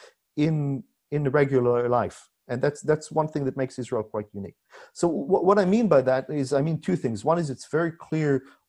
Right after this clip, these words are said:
on why we're there. And second of all, the people that are there with us, it's a very good mix of people. It's not just the people who want to fight and that are, you know, have a lot of testosterone.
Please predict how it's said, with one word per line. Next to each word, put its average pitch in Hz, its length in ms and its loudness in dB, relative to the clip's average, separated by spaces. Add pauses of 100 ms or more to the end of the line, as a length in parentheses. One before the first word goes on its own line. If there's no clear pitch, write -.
on 113 400 -2
why 131 380 4
we're 123 300 0
there. 117 440 2 (240)
And 117 120 -4
second 170 360 0
of 120 100 -2
all, 123 120 2
the 113 80 -6
people 160 320 -2
that 117 120 -2
are 113 80 -2
there 139 180 4
with 156 240 2
us, 131 320 2 (280)
it's 135 200 -4
a 120 40 -8
very 156 320 0
good 135 340 -2
mix 135 260 -4 (120)
of 123 200 -8
people. 165 280 -4
It's - 160 -8
not 139 140 -4
just 147 180 -10
the 143 60 -2
people 143 300 -4
who 127 220 -2 (240)
want 147 300 2
to 170 80 0
fight 123 380 -4 (120)
and 117 220 -6
that 120 140 0
are, 120 60 -2
you 131 120 -2
know, 131 100 2
have 135 220 4
a - 20 4
lot 139 180 4
of 143 120 -2
testosterone. 135 840 -2